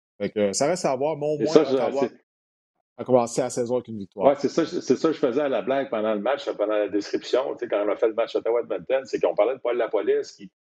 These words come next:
Speaker 2: qui amène ses façons de faire, qui amène son système offensif, qui amène un corps, Matt Nichols, qui amène Timothy Flanders, un porteur de ballon, qui amène Daniel Peterman, un receveur de passe. Donc, il amène des gens qui connaissent son système.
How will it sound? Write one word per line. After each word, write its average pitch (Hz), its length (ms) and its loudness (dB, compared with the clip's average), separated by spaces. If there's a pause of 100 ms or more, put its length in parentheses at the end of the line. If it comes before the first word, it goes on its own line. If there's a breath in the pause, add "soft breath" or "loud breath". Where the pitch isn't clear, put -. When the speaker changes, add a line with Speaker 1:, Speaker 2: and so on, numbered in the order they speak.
(280)
Speaker 2:
qui - 60 -2
amène 123 220 2
ses 120 160 2
façons 120 340 0
de - 60 -10
faire, 139 280 2
qui 104 120 0
amène 113 180 0
son 113 180 2
système - 400 0
offensif, 120 640 0
qui 101 80 -4
amène 120 260 2
un 110 120 2
corps, 127 280 2
Matt 113 200 -2
Nichols, 123 380 0
qui - 140 -4
amène 107 240 2
Timothy 123 440 0
Flanders, 120 420 -2
un 117 80 -2
porteur 117 240 2
de 113 60 0
ballon, 120 260 -2 (300)
qui 107 60 -2
amène 117 260 2
Daniel 127 400 2
Peterman, 131 420 0
un 120 80 2
receveur 113 320 2
de 107 80 0
passe. 120 220 0
Donc, 120 180 -2
il 120 60 -4
amène 127 360 -2
des 104 200 -2
gens 131 220 0
qui - 120 -14
connaissent 117 360 0
son - 120 -2
système. - 380 -4